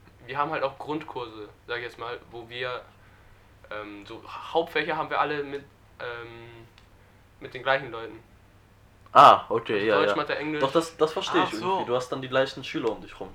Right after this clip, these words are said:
Speaker 2: die gleichen Mitschüler.
Speaker 3: Ja.
Speaker 1: Und dann gibt's halt so Kurse Biologie, Chemie, keine Ahnung. Da ändert sich das halt, aber
Speaker 2: Aber
Speaker 1: sonst ist das eigentlich relativ,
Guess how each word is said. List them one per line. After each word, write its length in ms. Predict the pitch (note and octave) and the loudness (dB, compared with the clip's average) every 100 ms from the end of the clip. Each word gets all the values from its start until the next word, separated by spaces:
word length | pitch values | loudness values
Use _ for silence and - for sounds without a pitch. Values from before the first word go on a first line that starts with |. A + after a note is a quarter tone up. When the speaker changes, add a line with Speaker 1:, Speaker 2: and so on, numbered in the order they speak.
| - | -14
Speaker 2:
die 60 | |
gleichen 260 | G2+ G#2+ A#2 | -6 -6 -6
Mitschüler. 360 | B2 - G2 - - - - B2 B2 - | -12 -12 -14 -14 -16 -20 -16 -16 -16 -8
Speaker 3:
Ja. 60 | |
Speaker 1:
Und 200 | B2 A#2+ | -8 -2
dann 140 | A#2+ B2+ | -2 -2
gibt's 180 | C3+ | -4
halt 160 | C3+ B2 | -2 -4
so 80 | B2 | -6
Kurse 240 | B2+ B2+ A#2+ | -10 -10 -10
Biologie, 580 | A#2+ B2 A#2 A#2+ B2+ B2+ | -10 -10 -10 -10 -12 -10
Chemie, 380 | - A#2+ B2 | -12 -10 -10
keine 240 | B2+ B2 A#2+ | -8 -6 -2
Ahnung. 420 | A#2+ C3+ C#3 C3+ C3+ - - - - - - - - - | 0 0 -2 -6 -12 -20 -20 -20 -20 -20 -20 -20 -20 0
Da 140 | B2+ | 2
ändert 260 | B2 C3+ C#3 | 2 0 -4
sich 100 | C3+ | -4
das 180 | C#3 C#3 | -6 -4
halt, 280 | C#3+ C#3+ C#3 | -2 -2 -4
aber 600 | A#2+ A#2+ B2 B2 B2 A#2+ - - - - - | -6 -4 -2 -4 -6 -8 -14 -20 -20 -18 -2
Speaker 2:
Aber 260 | C3 C3 | 4 6
Speaker 1:
sonst 140 | B2 D#3+ | 6 2
ist 100 | D#3+ | -6
das 100 | E3 | -6
eigentlich 260 | D3 D3 D3+ | -6 -6 -4
relativ, 400 | D#3 D#3+ D#3+ | -6 -6 -12